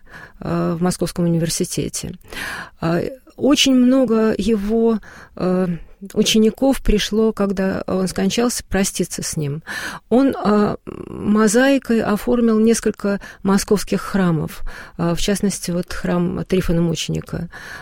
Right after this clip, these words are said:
э, на Рижской. Потом, э, он рассказывал, что уже,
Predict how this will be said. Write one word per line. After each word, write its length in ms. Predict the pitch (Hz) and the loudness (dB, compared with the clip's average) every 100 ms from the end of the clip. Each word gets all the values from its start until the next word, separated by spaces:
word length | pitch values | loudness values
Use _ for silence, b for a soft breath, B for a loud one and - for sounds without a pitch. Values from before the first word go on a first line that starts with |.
| B - | B -6
э, 280 | 156 151 151 - | -4 -4 -8 -10
на 220 | 180 165 160 | -2 0 0
Рижской. 520 | 151 - - - 160 - _ _ _ - - | -2 -4 -8 -8 -10 -18 _ _ _ -20 -2
Потом, 580 | - 226 - 285 320 294 | 2 2 4 4 6 6
э, 120 | - | 4
он 340 | 196 202 240 233 | 0 2 4 4
рассказывал, 520 | 247 - 302 247 214 | 4 4 2 4 2
что 280 | - 220 214 B B | 2 0 0 B B
уже, 380 | 214 220 226 | 2 4 2